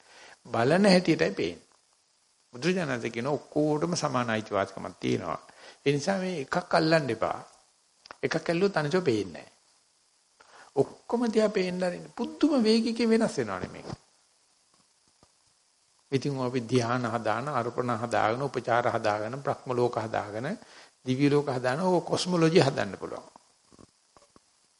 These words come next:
ඕන අඩු කරලා ගියත් හැකි ඔක්කොම මේ වර්තමාන චිත්තක්ෂණයේ තියෙනවා. නැත්නම් ඒක හුස්මක තියෙනවා. එතකොට කියනවා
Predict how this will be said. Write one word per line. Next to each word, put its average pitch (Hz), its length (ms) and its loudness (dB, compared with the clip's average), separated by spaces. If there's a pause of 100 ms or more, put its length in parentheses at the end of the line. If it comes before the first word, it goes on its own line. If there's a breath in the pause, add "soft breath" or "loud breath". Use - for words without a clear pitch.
(400)
ඕන 160 340 2
අඩු 135 280 4
කරලා 170 280 8
ගියත් 123 200 2
හැකි 139 200 2
ඔක්කොම 139 460 -2
මේ - 1200 -16
වර්තමාන 139 540 -6
චිත්තක්ෂණයේ 117 640 -6
තියෙනවා. 101 300 -4
නැත්නම් 135 260 -2
ඒක 139 140 -6
හුස්මක 135 420 -2
තියෙනවා. 117 460 -4 (960)
එතකොට 170 380 -4
කියනවා 170 320 -4